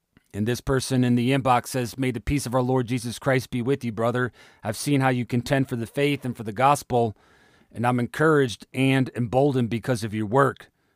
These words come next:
Well, praise the Lord. Because sound doctrine is now classified as hateful content. Second Timothy four three through five, "For the time will come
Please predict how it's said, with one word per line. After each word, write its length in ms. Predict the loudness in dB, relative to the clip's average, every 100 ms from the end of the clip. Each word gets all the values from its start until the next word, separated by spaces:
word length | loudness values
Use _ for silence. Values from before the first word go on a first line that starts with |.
| _ -18
Well, 140 | -14
praise 320 | -4 -2 0
the 100 | -2
Lord. 420 | 0 0 0 -4 -12 _ _ _ _ _ _ _ -10
Because 320 | -2 0 0
sound 500 | 2 6 6 6 4
doctrine 680 | 6 6 4 0 2 2 0 _ _
is 300 | 0 0 0
now 440 | 2 6 8 6 4
classified 1000 | -2 6 6 6 0 0 4 6 6 2 -4 -14 0
as 480 | 6 8 8 2 -14 _ _
hateful 480 | 0 0 2 2 2
content. 680 | 4 4 4 0 -2 -4 -14 _ _ _ _ _ _ _ _ -20 -2
Second 300 | 0 0 2
Timothy 400 | 2 2 0 0
four 260 | 2 2
three 240 | 2 -2 -2
through 180 | -2
five, 340 | 0 4 4 2
"For 100 | -2
the 100 | -2
time 300 | 4 4 4
will 120 | 0
come 400 | 6 6 6